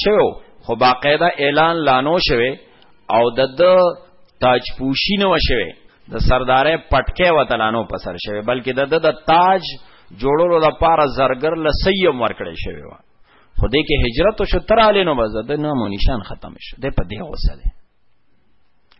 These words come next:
نو دی په دې غوسه شوی و. خو چونکې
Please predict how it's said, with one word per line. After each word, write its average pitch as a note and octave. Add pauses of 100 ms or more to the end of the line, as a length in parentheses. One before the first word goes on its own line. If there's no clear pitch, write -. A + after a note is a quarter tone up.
(200)
نو A2
دی C#3
په C#3
دې E3
غوسه A#2
شوی G2+
و. - (520)
خو C3
چونکې G3